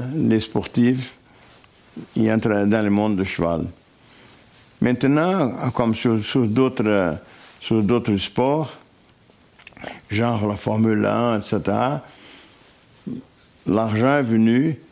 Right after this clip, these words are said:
et du moment qu'il y a de l'argent, ce n'est plus la même, euh, ce n'est plus la même, euh, la même chose. Les sports, euh, souffrent un peu. Donc, euh, à ce moment-là, je ne sais pas comment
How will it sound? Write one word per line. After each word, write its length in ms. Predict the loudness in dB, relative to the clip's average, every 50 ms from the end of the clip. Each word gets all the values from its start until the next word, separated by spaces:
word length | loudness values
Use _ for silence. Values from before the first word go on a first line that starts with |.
| _ -20 -20 -20 -20 -20 -20 _ _ _ _ -4
et 340 | 0 2 2 2 2 0 -2 -4 -8 -6 -6 -6 -6 -6 -10 -16 -20 _ _ _ -20 -20 -20 -20 -20 -20 -20 -20 -20 -6 _
du 60 | 0
moment 320 | 2 2 2 2 2 0
qu'il 140 | 0 2 2
y 60 | 4
a 80 | 4 4
de 120 | 4 4
l'argent, 600 | 2 2 2 0 0 0 2 2 2 0 0 -4 -6 -8 -16 -20 -20 _ _ _ _
ce 140 | -4 0 0
n'est 160 | 2 2 2
plus 200 | 2 2 2 2
la 120 | 4 4 2
même, 280 | 2 2 2 2 2 2
euh, 260 | 2 0 0 -2 -2 -4 -6 -10 -14 -18 _ _
ce 160 | -8 -4 -2 0
n'est 160 | 2 2 0
plus 200 | 0 0 2 2
la 140 | 4 4 4
même, 280 | 4 2 2 2 2
euh, 260 | 0 0 0 0 0 -2 -2 0
la 200 | 0 0 2 2
même 220 | 2 2 2 0
chose. 380 | 0 0 0 0 0 -2 0 0
Les 200 | 2 2 2 2
sports, 520 | 0 -4 -4 -2 0 0 0 0 0 0
euh, 200 | 0 0 0 -2 -4 -8 -14 -20 -20 -20 -14
souffrent 420 | _ -6 0 2 2 2 2 0 0
un 100 | -2 0
peu. 200 | -2 -2 -4 -4 -4 -8 -18 -20 _ _ _ _ _ -20 -20 -20 -20 -20 -20 -20 _ _
Donc, 340 | 0 0 2 0 -2 0 0
euh, 320 | 0 0 2 2 0 0 -2 -4 -8 -12 _ _ _ -20 -20 -20 -20 -20 -20 -20 -20 -20 -20 _ _ _ _ _ _ _ _ _ _ _ -20 -6 -4
à 80 | -4
ce 120 | -2 0 2
moment-là, 400 | 2 2 2 2 2 2 2 2
je 100 | 2 2
ne 80 | 0 0
sais 180 | 0 0 -2
pas 200 | -2 0 -2 -2
comment 600 | -2 0 0 0 2 2 2 2 2 0 0 -2